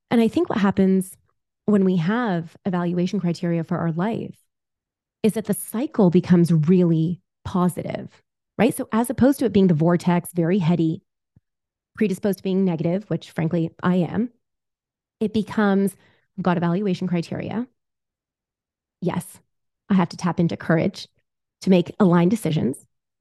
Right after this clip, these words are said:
That process of making aligned decisions becomes faster 'cause I do have evaluation criteria. I make the decisions easier, faster, and I have greater satisfaction from the decisions that I make. I feel better because of them,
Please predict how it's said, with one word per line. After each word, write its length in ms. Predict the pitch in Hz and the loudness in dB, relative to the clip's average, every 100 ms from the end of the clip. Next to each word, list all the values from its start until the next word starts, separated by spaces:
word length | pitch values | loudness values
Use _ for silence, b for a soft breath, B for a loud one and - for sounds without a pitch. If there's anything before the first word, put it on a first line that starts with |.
| _ _ _ _ _ _ _ _ _ _ _ _ _ | _ _ _ _ _ _ _ _ _ _ _ _ _
That 360 | 180 165 208 - | 0 2 2 0
process 600 | - 208 233 - 180 180 | -2 0 0 -2 -6 -4
of 60 | 180 | -2
making 240 | 180 180 | 0 0
aligned 260 | 175 175 175 | -2 0 -2
decisions 380 | 170 160 170 156 | -4 -4 -6 -6
becomes 320 | 180 165 156 | -2 -2 -2
faster 500 | - - - 254 311 _ | -6 -8 -6 -6 -8 _
'cause 160 | - 175 | -4 0
I 60 | 165 | 2
do 160 | 170 | 2
have 140 | 180 165 | 2 0
evaluation 540 | 165 156 - 165 170 | -2 -4 -4 -6 -6
criteria. 600 | 160 156 - - - 285 - _ _ _ _ _ _ _ _ | -4 -4 -6 -6 -6 -8 -12 _ _ _ _ _ _ _ _
I 60 | 196 | 2
make 240 | 196 302 | 2 2
the 100 | 247 | -2
decisions 680 | 180 170 175 170 170 175 - _ | -2 -4 -4 -2 0 0 -2 _
easier, 520 | 202 220 240 240 262 269 | -4 -2 -2 -2 -2 -4
faster, 720 | _ - 185 170 - 165 175 - | _ -4 -2 -2 -4 -6 -6 -2
and 100 | 190 | 0
I 60 | 180 | 2
have 220 | 165 170 | 2 0
greater 280 | 185 180 165 | -2 -2 -2
satisfaction 1120 | - 165 165 - - 156 - - 170 170 175 _ _ _ _ | -6 -12 -14 -6 -2 -2 -2 0 4 4 2 _ _ _ _
from 440 | - - 196 185 170 | -20 -4 2 4 4
the 80 | |
decisions 400 | 165 160 175 175 | 0 -4 -4 -2
that 100 | 165 | 0
I 80 | 165 | 0
make. 320 | 160 160 - _ _ _ _ _ b _ | 0 -2 -6 _ _ _ _ _ b _
I 140 | 185 | -2
feel 320 | 175 214 214 214 | 0 2 2 2
better 240 | 190 185 | 2 0
because 380 | 175 - 214 240 | -2 -2 -2 -2
of 100 | 226 | -2
them, 320 | 175 170 185 | -2 -2 -6